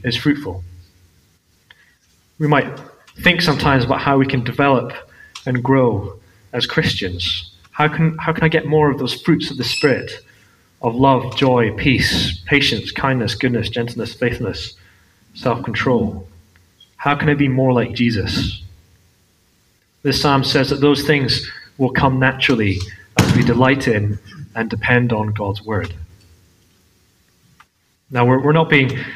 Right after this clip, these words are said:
we're not being told that we need to go and make ourselves healthy and fruitful spiritually. We're being promised by God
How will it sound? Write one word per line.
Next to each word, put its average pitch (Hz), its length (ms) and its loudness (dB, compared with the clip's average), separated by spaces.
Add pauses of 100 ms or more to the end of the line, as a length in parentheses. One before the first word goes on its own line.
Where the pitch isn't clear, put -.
we're 156 80 2
not 160 160 4
being 143 160 0
told 143 380 2 (140)
that 139 120 2
we 131 80 2
need 131 140 0
to 135 80 2
go 139 200 4
and 135 100 2
make 139 160 4
ourselves 139 520 2
healthy 127 600 2 (540)
and 120 160 -6
fruitful 143 360 0
spiritually. 117 680 -2 (680)
We're 131 120 2
being 135 220 2
promised - 800 0
by 123 140 4
God 117 380 0